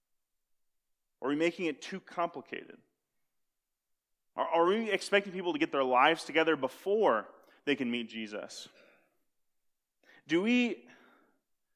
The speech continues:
do we think about evangelism like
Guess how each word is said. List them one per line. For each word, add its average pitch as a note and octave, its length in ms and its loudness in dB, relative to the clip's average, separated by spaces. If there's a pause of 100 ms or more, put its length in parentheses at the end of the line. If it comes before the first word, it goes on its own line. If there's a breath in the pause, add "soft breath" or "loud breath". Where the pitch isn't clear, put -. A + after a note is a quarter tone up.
(320)
do F#3 120 -2
we A#3 100 0
think A#3 220 -2
about F#3+ 180 8
evangelism C#3 960 -2 (1200 loud breath)
like C#3+ 260 6